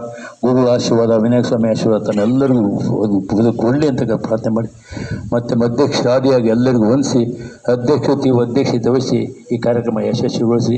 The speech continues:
ನಿಮ್ಗೊಂದು ಒಳ್ಳೆ ಕಾರ್ಯಕ್ರಮ ಇಟ್ಕೊಂಡಿದ್ವಿ ಅಲ್ಲಿ. ಇಡೀ ನಮ್ಮ ತಾಲೂಕಿನ ಇರ್ತಕ್ಕಂಥ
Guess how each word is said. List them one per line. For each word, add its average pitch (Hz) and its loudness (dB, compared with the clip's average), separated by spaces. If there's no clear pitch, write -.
ನಿಮ್ಗೊಂದು 139 0
ಒಳ್ಳೆ 190 2
ಕಾರ್ಯಕ್ರಮ 160 0
ಇಟ್ಕೊಂಡಿದ್ವಿ 107 -2
ಅಲ್ಲಿ. 104 0
ಇಡೀ 185 2
ನಮ್ಮ 185 0
ತಾಲೂಕಿನ 156 0
ಇರ್ತಕ್ಕಂಥ 120 -2